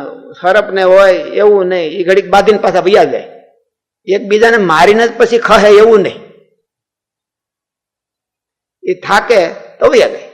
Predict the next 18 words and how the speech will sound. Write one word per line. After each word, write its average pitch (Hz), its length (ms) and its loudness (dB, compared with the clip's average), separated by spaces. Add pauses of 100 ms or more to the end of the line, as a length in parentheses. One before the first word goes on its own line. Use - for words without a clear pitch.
(960)
કૂતરું 196 360 2
ને 214 60 2
બિલાડું 214 480 2 (760)
પાળે 214 260 4
તો - 120 -6
પછી 180 320 -6
એકબીજા 226 360 2
વયા 233 220 2
જાય. - 280 -10 (1800)
આ 185 100 -2
બે 202 180 2
પાડા 196 360 2
ભેળા 214 240 4
થયા 220 160 2
તો 190 100 -2
વયા 220 260 6
ન 233 220 4
જાય. 127 340 0